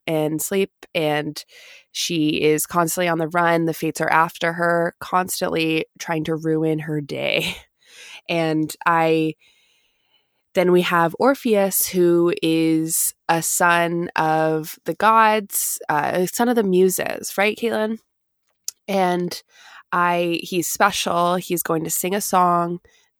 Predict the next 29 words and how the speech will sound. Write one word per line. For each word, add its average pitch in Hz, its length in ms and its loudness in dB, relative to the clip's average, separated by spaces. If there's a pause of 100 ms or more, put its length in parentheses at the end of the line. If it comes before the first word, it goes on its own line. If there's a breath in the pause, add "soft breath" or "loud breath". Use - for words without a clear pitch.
that 151 460 0
is, 156 840 -2 (440)
uh, 156 500 -2 (1400)
that 190 120 2
is 170 80 0
gonna 165 140 2
heal 160 240 2
the 156 100 2
world - 480 -2 (120)
and 156 320 -4
bring 156 200 2
love 143 340 -2
back. - 440 -6
So 170 320 2
in 165 220 -2
this - 140 -8
play, 202 600 4 (640 loud breath)
uh, 156 400 2 (180)
things 190 240 2
are 185 140 6
w-, 175 160 2 (100)
haywire. 175 1000 2
Hades 165 420 0
is 175 80 -6
kind 170 220 -2
of 160 80 -2
screwing 165 440 -2
up, 170 160 0 (140)
uh, 165 420 2